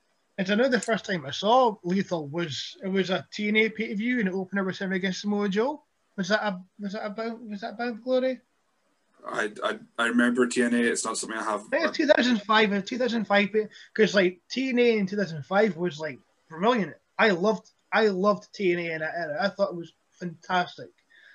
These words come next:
Speaker 1: And then it kinda fell off a cliff a little bit. But that, but that period there was great. But, um, yeah, um, I was cool. I was a good night. <laughs> I enjoyed that. <laughs>
Speaker 2: And
Speaker 1: Yeah.
Speaker 2: you, and you won the tag championships from, it would have been from, uh,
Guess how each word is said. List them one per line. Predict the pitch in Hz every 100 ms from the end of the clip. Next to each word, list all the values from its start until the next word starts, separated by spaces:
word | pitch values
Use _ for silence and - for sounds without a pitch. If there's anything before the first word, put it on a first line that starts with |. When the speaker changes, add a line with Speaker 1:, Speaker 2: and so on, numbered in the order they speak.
| -
Speaker 1:
And | 165
then | 196 190
it | 165
kinda | 185 160 -
fell | 180
off | -
a | 135
cliff | 190 180
a |
little | 160 127
bit. | 131 143 _ _ _ - _ _ _ _ _
But | 180 165
that, | 208 196 165
but | 175
that | 214 -
period | 233 214 170
there | 185 165
was | 147
great. | 147 175 151
But, | 165 165
um, | 165 160 - -
yeah, | 208 233 208 - _ -
um, | 190 180 160 143 -
I | 196
was | 240 226
cool. | - 190 208 _ _ _ - -
I | 214
was | 254
a | 208
good | 185 156
night. | 165 -
<laughs> | - 233 -
I | - 349 302 262 277
enjoyed | 285 220 214 180
that. | 185 226 - - -
<laughs> | - - - - - - -
Speaker 2:
And | 113
Speaker 1:
Yeah. | -
Speaker 2:
you, | 117 -
and | 123 120
you | 127
won | 127 156
the | 156
tag | 156 143
championships | - 143 135 143 131
from, | - 139 135 135
it | 123
would | 139
have | 131
been | 131 123
from, | - 127 123
uh, | 123